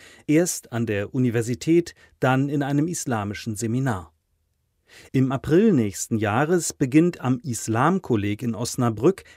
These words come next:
erstmals eine Ausbildung von Imamen, Gemeindepädagogen und Seelsorgern. Getragen wird das Seminar vom Zentralrat der Muslime, der Islamischen Gemeinschaft der Bosniaken, weiteren Verbänden und Einzelpersonen.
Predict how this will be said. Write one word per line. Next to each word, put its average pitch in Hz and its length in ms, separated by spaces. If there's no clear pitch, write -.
erstmals 131 640
eine 135 240
Ausbildung 135 720
von 123 300
Imamen, 147 640
Gemeindepädagogen 120 1120
und 143 180
Seelsorgern. 107 640
Getragen 165 560
wird 110 240
das 104 200
Seminar 113 600
vom 127 220
Zentralrat 135 880
der 147 80
Muslime, 160 580
der 117 80
Islamischen 131 640
Gemeinschaft 143 720
der 120 80
Bosniaken, 120 800
weiteren 131 480
Verbänden 123 800
und 151 340
Einzelpersonen. 104 960